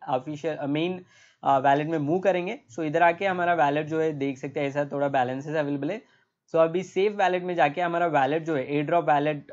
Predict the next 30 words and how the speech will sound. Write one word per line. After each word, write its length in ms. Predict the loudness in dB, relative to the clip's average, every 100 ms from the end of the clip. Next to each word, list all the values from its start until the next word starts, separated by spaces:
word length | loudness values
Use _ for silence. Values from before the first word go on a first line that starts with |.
| -14
जो 200 | -4 0
ऑफिशियल 500 | 0 -2 -4 -2 -2
metamask 400 | -2 -2 -4 0
वैलेट 260 | -2 0 -2
जो 120 | -4
है 60 |
हम 180 | -4 -4
कॉपी 260 | -4 -4 -2
करेंगे 280 | -2 -2 -2
हमारा 260 | 0 0
वैलेट 340 | 0 0 -4 -10 _ _ _ _
and 160 | -4 0
लेफ्ट 220 | 0 0
साइड 200 | -2 -2
में 140 | -2 0
एसेट्स 360 | 0 0 -6
दिखेगा, 520 | -6 -4 0 0 2 0
एसेट्स 300 | -2 -8 -6
में 80 |
जाके 300 | 0 0 0
हम 260 | -4 -4 -4
इधर 180 | -4 -4
सेंड 400 | -4 -2 -2 0
के 80 | 0
ऊपर 160 | 0
क्लिक 200 | -4 -4
करेंगे 400 | 0 0 -2 -4 -10 _ _ _ -2
and 260 | 0 0
आपका 520 | -2 2 2 2 2 2
जो 320 | 0 -4